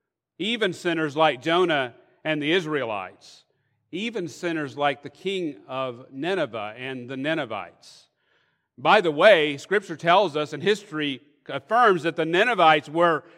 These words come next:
wicked, wicked people. Believe me, God's act of compassion on these people, I, absolutely boggles the mind. Truly, Jonah's behavior shouldn't surprise us.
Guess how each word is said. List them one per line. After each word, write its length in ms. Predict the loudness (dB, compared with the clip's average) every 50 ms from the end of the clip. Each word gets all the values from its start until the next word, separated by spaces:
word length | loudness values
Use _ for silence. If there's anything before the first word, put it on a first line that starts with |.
| _ _ _
wicked, 680 | -4 4 6 6 6 6 0 -4 -4 -4 -4 -4 -10 -20 _ _ -16
wicked 760 | 0 2 4 4 4 2 -4 -6 -6 -6 -6 -10 _ _ _
people. 440 | -12 -12 -12 -12 _ -20 -20 -20 _ _ _ _ _ _ _ _ _ _ _ _ _ _ _ _ _ _ _ _ _ _
Believe 320 | -8 -6 -4 -4 -4 -4
me, 260 | -6 -8 -12 -12 -16 -20 _ _ _ _ _ _ _ _ _ _ _ _ _ _ _ 0
God's 280 | 4 4 4 4 2
act 460 | 2 4 6 6 6 4 0 -8 -20 -20 _ _ _ _ _ _ _ _ _ _ -10
of 140 | -10 -10 -8
compassion 680 | -12 -14 -6 2 6 6 6 6 4 0 -6 -8 -6
on 160 | -6 -6 -6
these 160 | -8 -8 -10
people, 520 | -10 -10 -10 -10 -8 -10 -12 -12 -12 -14 -20 _ _ _ _
I, 180 | 2 2 4 4
absolutely 840 | 4 4 4 4 4 2 -4 -8 -6 -4 -2 -2 -2 -4 -8 -6
boggles 500 | 0 2 4 4 4 4 0 -6 -10 -10
the 80 | -10 -8
mind. 560 | -6 -4 -4 -4 -4 -6 -10 -14 -20 -20 _ _ _ _ _ _ _ _ _ _ _ _ _ _ _ _ _ _
Truly, 560 | -6 -2 -2 0 2 4 4 4 4 2 -2 -8 -10
Jonah's 440 | -4 0 2 2 2 2 0 -2 -2
behavior 760 | -4 -6 -2 2 2 2 2 0 -2 -4 -4 -2 -2 -4 -6
shouldn't 400 | -4 0 0 0 0 0 -6 -10
surprise 600 | -10 -14 -8 _ 2 4 4 6 4 4 2 -2
us. 460 | -8 -12 -14 -18 -20 -20 -20 -20 _